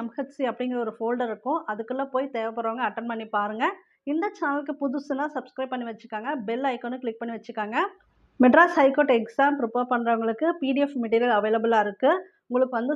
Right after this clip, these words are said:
சிலபஸ் ஃபுல்லா கவர் ஆகுற மாதிரி தான் பி டி எஃப் மெட்டீரியல் கொடுத்துருக்கேன். அதாவது உணவு தயாரிப்பு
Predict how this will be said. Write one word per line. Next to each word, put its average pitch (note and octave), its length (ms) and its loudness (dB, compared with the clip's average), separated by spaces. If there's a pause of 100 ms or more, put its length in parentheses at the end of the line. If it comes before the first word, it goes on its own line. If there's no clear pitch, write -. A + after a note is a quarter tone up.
சிலபஸ் C4+ 400 0
ஃபுல்லா B3 260 0
கவர் A#3 240 2
ஆகுற B3 240 0
மாதிரி G#3+ 160 -2
தான் B3+ 160 0
பி B3+ 100 0
டி B3+ 60 6
எஃப் B3+ 140 4
மெட்டீரியல் A3+ 280 -4
கொடுத்துருக்கேன். A3 600 0
அதாவது A#3 340 2
உணவு A#3+ 200 -2 (120)
தயாரிப்பு A3+ 460 2